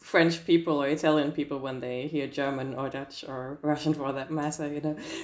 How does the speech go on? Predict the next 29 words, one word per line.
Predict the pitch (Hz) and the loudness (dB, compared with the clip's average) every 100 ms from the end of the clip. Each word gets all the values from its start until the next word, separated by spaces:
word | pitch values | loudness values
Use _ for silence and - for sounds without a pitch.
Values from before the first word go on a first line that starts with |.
| - | 0
Um, | 160 160 165 | 6 8 6
it | 165 | 4
can | 262 320 | 8 8
sound | - 170 165 | 8 4 6
very | 160 165 | 2 2
harsh. | 170 175 214 214 - | 4 4 2 -2 -6
And | 170 170 | -2 0
for | 170 - 175 | -2 -2 2
me, | 180 190 185 175 | 6 8 8 6
um, | 156 165 165 160 160 160 160 156 160 160 | 2 0 0 0 0 0 0 0 0 -2
with | 165 165 - | -4 -4 4
German | 180 190 | 6 6
as | 165 | 6
a | 160 | 4
mother | 160 156 165 | 6 6 4
tongue, | 165 180 165 160 165 - - - - - | 0 0 2 2 -2 -8 -20 -20 -16 2
Arabic | 175 180 170 160 | 8 8 8 2
can | 190 156 | 0 -4
also | 139 156 | -4 -4
sound | 147 143 143 | -6 -4 -4
very | 143 131 127 | -4 -4 -6
harsh. | - - - - - - - - | -8 -12 -12 -14 -14 -16 -18 -12
Um, | 160 160 156 151 151 151 147 - | -6 -4 -2 -2 0 0 -2 -2
additionally, | - 170 180 180 202 180 170 170 160 160 | 2 6 6 6 4 6 6 6 6 4
um, | 156 156 156 151 | 4 6 4 2
I | 143 | 2
would | 147 156 | 4 2
think | - 165 165 - | 0 0 0 2
that | 147 143 | 0 -2